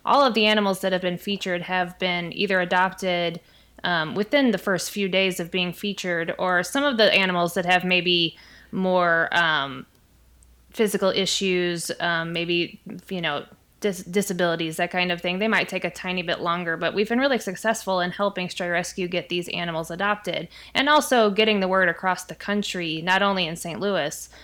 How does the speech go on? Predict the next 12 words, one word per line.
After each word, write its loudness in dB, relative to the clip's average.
um, 0
just 0
to 6
really 4
consider 0
rescue 2
animals 2
as 0
opposed -2
to, -2
you -2
know, -4